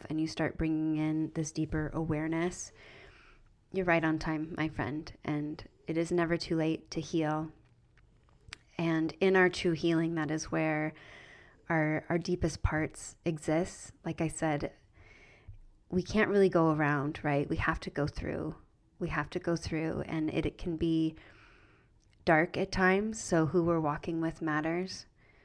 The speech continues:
Holding a candle matters, whether that is,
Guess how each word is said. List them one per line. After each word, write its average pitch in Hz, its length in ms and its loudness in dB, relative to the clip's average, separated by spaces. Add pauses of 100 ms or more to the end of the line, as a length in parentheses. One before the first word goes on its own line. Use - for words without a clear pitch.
(600)
Holding 175 400 4
a 170 60 0
candle 175 500 2
matters, 196 800 6
whether 165 340 0
that 160 380 0
is, 156 640 0